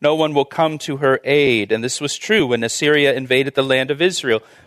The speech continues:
No one came to help her. The king of Israel even sent messengers to Egypt, asking Egypt to send help. And Egypt did not send help. Nobody helped Israel.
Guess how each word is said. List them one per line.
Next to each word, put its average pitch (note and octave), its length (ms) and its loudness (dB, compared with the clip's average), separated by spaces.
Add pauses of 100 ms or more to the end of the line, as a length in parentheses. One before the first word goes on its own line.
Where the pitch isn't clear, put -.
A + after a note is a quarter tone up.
No B2+ 160 2
one D#3 180 2
came D#3 300 -4
to E3+ 100 0
help F3 340 0
her. A#2+ 100 2
The A#2+ 180 2 (280)
king G3 280 0
of D#3+ 140 0
Israel E3 340 2
even E3 240 0
sent E3+ 380 -4
messengers D#3+ 640 0
to F3 320 0
Egypt, F#3+ 500 0
asking F3+ 520 -2
Egypt F3 500 -2
to D3 80 -8
send F#3 380 0
help. F#3 340 0 (280)
And D#3 160 -2
Egypt F3 400 0
did E3 140 0
not E3+ 240 0
send F3 280 -2
help. F3+ 200 2
Nobody D#3+ 320 0
helped F3 300 -2
Israel. B2 560 -8